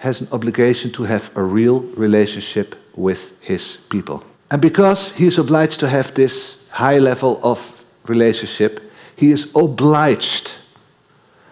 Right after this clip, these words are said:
to be their main source of recognition. At Florex, they make the actual decision that the sergeant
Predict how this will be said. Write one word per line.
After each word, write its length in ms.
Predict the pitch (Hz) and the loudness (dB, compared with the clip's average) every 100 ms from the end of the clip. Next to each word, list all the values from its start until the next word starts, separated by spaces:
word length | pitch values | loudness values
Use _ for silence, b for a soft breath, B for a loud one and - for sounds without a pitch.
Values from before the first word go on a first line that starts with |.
| b b b _ _ _ _ _ | b b b _ _ _ _ _
to 80 | 127 | -2
be 120 | 131 | 0
their 200 | 123 131 | 2 0
main 240 | 110 127 139 | 2 0 -2
source 540 | - 123 117 117 - | -2 0 0 -2 -10
of 140 | - | -6
recognition. 640 | 117 - 104 127 - 90 80 | -6 -6 -6 -6 -4 -8 -4
At 100 | 143 | -2
Florex, 580 | 139 - 143 147 143 143 | -2 -2 2 2 2 -2
they 100 | 151 | -4
make 240 | 139 131 - | 0 -2 0
the 120 | - | -2
actual 300 | 131 - 131 | -2 -4 -6
decision 600 | 123 123 107 - 120 B B B | -4 -2 -2 -2 -8 B B B
that 180 | - 131 | -4 -2
the 80 | 123 | -2
sergeant 760 | - - 165 160 131 147 - | -4 0 2 2 0 -4 -8